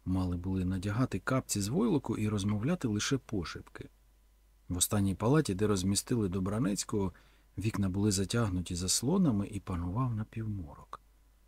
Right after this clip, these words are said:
Хворий не переносив світла і голосних звуків. Під впливом одного чи іншого у нього з'являвся страшний біль у черепі, біль, який не можна було потамувати найсильнішими дозами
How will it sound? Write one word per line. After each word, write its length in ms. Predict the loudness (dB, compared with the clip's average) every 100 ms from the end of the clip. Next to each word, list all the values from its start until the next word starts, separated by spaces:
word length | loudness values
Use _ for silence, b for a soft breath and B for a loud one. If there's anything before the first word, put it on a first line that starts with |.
| _ _ -16
Хворий 420 | -6 -2 -2 0
не 120 | -2
переносив 560 | -2 2 4 4 4 2
світла 420 | 2 0 0 -2
і 40 |
голосних 520 | -2 -2 0 2 2 2
звуків. 540 | -2 -4 -4 -10 -14 -18 _ _ _ _ _ -8
Під 120 | -6
впливом 500 | -4 4 6 8 6
одного 340 | 4 2 4 4
чи 180 | 4 6
іншого 360 | 6 6 4
у 60 | 6
нього 220 | 8 8
з'являвся 520 | 6 6 6 6 4
страшний 580 | 2 4 4 6 6 6
біль 320 | 6 2 4
у 60 | 2
черепі, 640 | 2 2 2 2 0 -2 B B B -4
біль, 240 | 2 4 2
який 300 | 2 0 2
не 80 |
можна 360 | 6 6 6 4
було 240 | 4 4
потамувати 720 | 4 0 2 2 4 4 4
найсильнішими 880 | 4 6 4 6 6 6 6 6 6
дозами 600 | 6 4 6 8 8 8